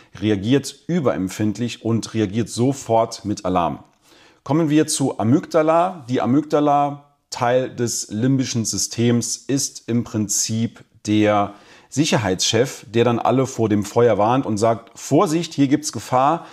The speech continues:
und der startet dann die Alarmreaktion. Heißt, der Alarm geht dann sofort los, obwohl das Geräusch eigentlich ja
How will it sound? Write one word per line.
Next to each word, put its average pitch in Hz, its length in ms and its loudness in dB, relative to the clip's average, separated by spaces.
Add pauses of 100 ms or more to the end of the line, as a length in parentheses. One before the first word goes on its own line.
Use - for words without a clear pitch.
(200)
und 120 140 0
der 113 100 2
startet 120 400 0
dann 117 160 2
die 107 160 -2
Alarmreaktion. 87 1040 -2
Heißt, 113 340 -2
der - 120 0
Alarm 95 340 0
geht 95 220 -4
dann 92 160 -2
sofort 101 500 -2
los, 131 340 0
obwohl 131 440 2
das 131 180 0
Geräusch 104 600 0
eigentlich 117 520 -2
ja 98 300 0